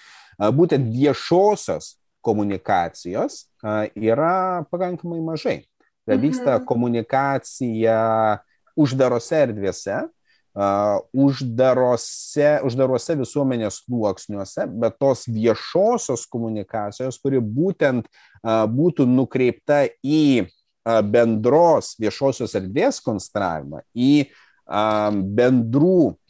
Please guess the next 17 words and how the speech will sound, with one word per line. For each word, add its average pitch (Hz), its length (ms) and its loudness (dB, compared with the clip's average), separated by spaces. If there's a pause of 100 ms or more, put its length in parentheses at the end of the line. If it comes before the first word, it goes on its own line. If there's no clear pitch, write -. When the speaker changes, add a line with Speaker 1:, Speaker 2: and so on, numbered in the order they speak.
(300)
Speaker 1:
a, 95 480 2
patirčių, 117 640 -2
bendrų 135 420 2
argumentų 127 760 0
konstravimą. 92 600 -8
Va 143 100 -2
šito 311 320 -4
trūksta, 208 500 -4
nes, 104 600 -2 (120)
a, 127 540 0 (360)
a, 117 160 2 (640)
visos 170 640 0
pusės 240 640 -2
šitoje 151 560 -2
vietoje 156 640 0 (160)
tiesiog, 147 400 0 (380)
a, 113 360 4